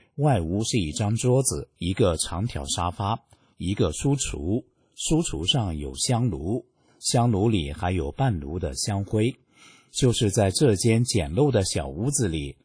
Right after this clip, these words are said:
师父完成了法轮功、法轮功修订本、转法轮、转法轮卷二、法轮大法译解这几本大法著作。就是在这小小的屋子里，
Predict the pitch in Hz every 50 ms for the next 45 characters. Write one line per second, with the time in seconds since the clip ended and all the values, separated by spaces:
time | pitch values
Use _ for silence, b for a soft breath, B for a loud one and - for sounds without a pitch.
0 | _ _ _ - - - - 139 135 - - 101 87 80 80 98 123 - - 85
1 | 87 98 98 90 85 78 76 - - - - 98 80 76 71 73 78 85 90 -
2 | 135 131 135 147 - - b b b b b b b _ - 120 95 85 78 80
3 | 85 95 95 131 131 135 127 - 170 156 165 165 180 160 127 - - 76 69 71
4 | 76 82 92 - _ _ - - - 160 139 131 - 95 73 71 69 69 73 76
5 | 85 101 120 135 135 b b b b b b - - 175 139 120 110 - 80 -
6 | 73 71 73 76 85 98 107 - - 139 104 80 - 123 135 104 76 - b b
7 | b b b b b b - - 110 85 76 76 78 90 113 127 170 165 156 135
8 | - 92 76 78 90 139 160 151 113 98 - - - 71 69 - 78 90 - -
9 | _ - - - 104 87 80 76 - - 92 101 - 85 69 65 65 - 95 92
10 | 87 - - 71 71 - - 85 76 73 - 107 92 82 - _ b b b b
11 | b b b b b - - 123 107 - - 107 101 - 117 110 104 - 113 104
12 | 95 92 90 - - 85 85 120 156 - - 82 73 69 - 76 82 95 110 139
13 | 147 - 117 90 80 80 76 -